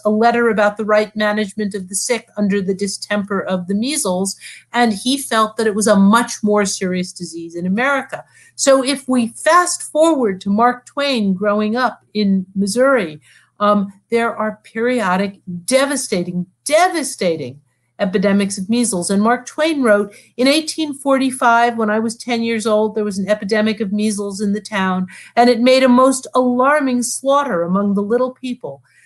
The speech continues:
There was a funeral almost daily, and the mothers of the town were nearly demented with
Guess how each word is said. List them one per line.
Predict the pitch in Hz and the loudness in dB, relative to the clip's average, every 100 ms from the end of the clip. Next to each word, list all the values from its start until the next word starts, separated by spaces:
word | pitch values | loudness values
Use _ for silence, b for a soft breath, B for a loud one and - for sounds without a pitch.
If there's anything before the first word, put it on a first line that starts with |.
| b | b
There | 254 247 | 4 4
was | 240 | 6
a | 240 | 2
funeral | 240 - 277 311 302 302 262 214 | 0 -6 -2 0 2 0 0 0
almost | 233 247 262 254 - | 0 2 -2 -4 -2
daily, | 208 190 165 147 | 0 0 -4 -8
and | 156 | -4
the | 180 | 0
mothers | 185 220 240 247 240 | 2 4 2 0 -4
of | 233 196 | -6 -8
the | |
town | 226 226 214 208 202 | -10 -4 0 0 0
were | 196 | 2
nearly | 190 226 247 240 214 | 2 2 0 0 -2
demented | 190 165 190 226 226 233 190 | -4 -2 -2 0 -4 -8 -8
with | 208 202 | -8 -10